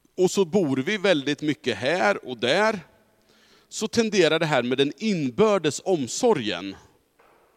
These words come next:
att bli ganska sårbart, tror jag. Flera av oss har den här, en helt fantastisk omsorg om människor. Och man, man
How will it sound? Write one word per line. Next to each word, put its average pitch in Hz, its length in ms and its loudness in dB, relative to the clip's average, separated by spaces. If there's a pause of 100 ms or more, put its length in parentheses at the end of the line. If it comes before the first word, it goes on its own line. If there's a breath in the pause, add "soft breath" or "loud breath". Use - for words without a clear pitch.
(280 soft breath)
att 165 200 -2
bli 120 480 -2 (140)
ganska 180 380 -4
sårbart, 214 720 -4
tror 107 220 -8
jag. 73 180 -10 (2000 loud breath)
Flera 254 480 6
av 117 260 4
oss - 360 -2 (1600)
har 190 540 4
den 156 140 -2
här, 151 140 -4
en 151 100 -6
helt 135 240 0
fantastisk - 920 -4
omsorg 120 580 -4
om 117 160 -4
människor. 98 540 -6 (540 soft breath)
Och 151 200 0
man, 160 240 0 (100)
man 151 280 -4